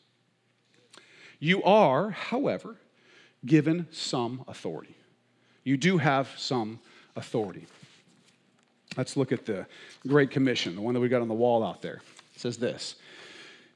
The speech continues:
"And Jesus came to them saying, 'All authority has been given to me in heaven and on earth.'" Who's got jurisdiction over everything? Jesus. Jesus has ultimate jurisdiction over everything, everyone, every being, every creature, every plant, every, all the soil,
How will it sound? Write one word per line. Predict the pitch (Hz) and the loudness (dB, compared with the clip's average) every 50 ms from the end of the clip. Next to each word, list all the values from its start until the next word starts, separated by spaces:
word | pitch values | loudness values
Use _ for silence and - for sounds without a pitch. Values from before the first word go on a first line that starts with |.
| - | -2
"And | - 151 143 | 0 2 4
Jesus | 175 196 185 180 - | 6 6 6 6 4
came | - - 180 170 165 160 | 6 8 8 8 8 6
to | - 160 147 | 4 2 2
them | 147 143 135 | 2 2 2
saying, | 131 - - 185 165 156 139 123 110 101 - | 2 4 6 6 6 6 4 2 -2 -4 0
'All | - 170 196 233 254 233 190 | 4 6 8 8 8 8 6
authority | 160 - - 165 143 123 117 107 107 - | 6 4 2 0 0 0 -2 -6 -6 -4
has | - 151 147 131 | 0 0 0 2
been | - 147 143 | 2 2 2
given | 143 151 139 127 131 | 4 4 4 2 0
to | 131 - 135 | 0 0 0
me | 135 127 113 104 | 0 0 -2 -4
in | 104 113 | -6 -2
heaven | 113 139 151 147 156 151 | 2 2 4 4 4 2
and | 165 - 135 123 | 0 0 -2 -2
on | 120 120 | -2 -4
earth.'" | 117 90 80 - - - | -4 -8 -10 -10 -6 -2
Who's | 202 202 165 | -2 2 4
got | 196 202 175 | 4 4 4
jurisdiction | 151 170 165 156 - 165 139 - 151 139 | 4 2 0 2 2 0 0 0 -2 -2
over | - 135 139 120 120 127 - - | 0 0 -2 -2 -4 -8 -6 -4
everything? | - 131 107 101 - - - _ _ _ _ _ _ _ - _ _ - | -4 -4 -4 -6 -12 -14 -20 _ _ _ _ _ _ _ -20 _ _ -18
Jesus. | - 113 120 101 - - - - - - - _ _ _ _ _ _ _ _ _ - | -12 -10 -10 -8 -10 -12 -16 -18 -20 -20 -20 _ _ _ _ _ _ _ _ _ -10
Jesus | 117 - 165 190 190 170 190 185 - | -4 2 4 4 6 6 4 2 4
has | - 170 151 147 139 135 - - | 4 4 4 4 2 2 4 4
ultimate | 165 180 170 - 135 170 127 | 4 4 6 4 2 2 4
jurisdiction | 123 151 156 143 - - 131 - - | 4 2 2 2 0 -4 -4 -4 -2
over | 147 123 110 - | -2 -4 -2 0
everything, | - 156 156 196 202 - - 160 147 147 | 2 2 2 2 0 2 2 2 2 2
everyone, | - 151 160 170 185 175 139 120 107 90 104 123 - - - - - - - | 2 2 2 2 2 0 0 -2 -4 -4 -6 -8 -10 -12 -16 -16 -10 -2 2
every | 143 147 175 190 | 4 4 4 4
being, | 165 147 143 135 135 139 | 4 4 4 4 6 4
every | 135 156 190 202 - | 4 4 2 2 0
creature, | - 160 135 127 - 143 139 139 | 0 0 0 0 0 2 4 4
every | 160 202 185 | 4 4 2
plant, | - - 143 127 127 131 131 | 2 2 2 2 2 2 0
every, | - 160 170 180 196 196 185 - - - - - - - - - | 2 2 4 4 4 4 2 2 -2 -16 -18 -18 -14 -6 0 4
all | 147 156 190 | 6 6 6
the | 202 | 6
soil, | 180 - - 170 160 156 151 151 147 - | 4 4 6 8 8 8 8 8 6 4